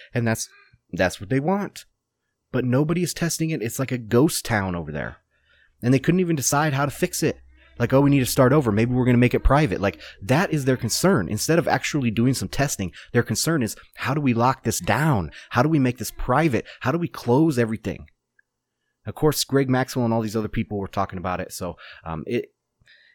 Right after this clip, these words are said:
it's, it's just a, a shit show, and, <sighs> there's no way that anybody's gonna hard fork to B T C one, to this, this two X. There's no way the hard fork is happening.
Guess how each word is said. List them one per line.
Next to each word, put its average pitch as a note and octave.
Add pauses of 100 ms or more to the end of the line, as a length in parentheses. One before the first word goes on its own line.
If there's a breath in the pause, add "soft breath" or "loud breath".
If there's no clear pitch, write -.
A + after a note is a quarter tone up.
(280 soft breath)
it's, -
it's -
just -
a, A2+
a F#2+
shit -
show, F#2+
and, F2+ (400)
<sighs> - (1300 loud breath)
there's A2
no A#2+
way B2+
that G#2
anybody's G#2
gonna F#2
hard G2+
fork F2 (140)
to G2
B F#2
T G2
C -
one, D#2 (500)
to -
this, D#2+
this E2
two F2+
X. - (260 loud breath)
There's F#2+
no A#2
way G#2+
the F#2+
hard F#2+
fork D#2+
is D#2
happening. E2